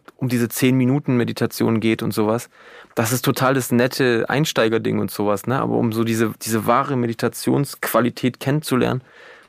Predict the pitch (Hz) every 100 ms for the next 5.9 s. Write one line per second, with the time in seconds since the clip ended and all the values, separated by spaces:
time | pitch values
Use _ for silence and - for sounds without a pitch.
0 | - 117 - 127 135 131 123 120 _ _
1 | _ _ - 120 - 120 131 123 - 123
2 | - 131 123 120 120 - 123 120 113 _
3 | _ _ _ _ - 107 98 - 117 117
4 | 117 110 110 107 107 117 127 113 131 -
5 | 135 - 131 - 127 113 123 120 120